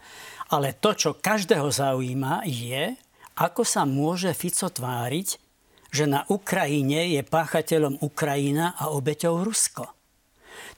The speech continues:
Toto nedokážem nikomu vysvetliť, keď Fico hovorí: "Chcem mier, preto nedajme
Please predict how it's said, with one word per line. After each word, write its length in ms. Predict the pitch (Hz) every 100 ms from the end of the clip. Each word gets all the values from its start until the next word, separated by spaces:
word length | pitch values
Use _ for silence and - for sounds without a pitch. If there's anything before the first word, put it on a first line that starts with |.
| _ - -
Toto 400 | 180 - 202 165
nedokážem 880 | 151 151 151 - 175 170 165 131
nikomu 400 | 139 165 185 180
vysvetliť, 720 | 117 131 - 143 - 156 165 -
keď 100 | 131
Fico 320 | 180 170 175
hovorí: 720 | 127 135 123 127 131 143 180 _ _ -
"Chcem 320 | - - 170
mier, 640 | 131 127 139 151 185 220 - _ _ _ -
preto 320 | 165 175 156
nedajme 720 | 151 175 208 208 202 196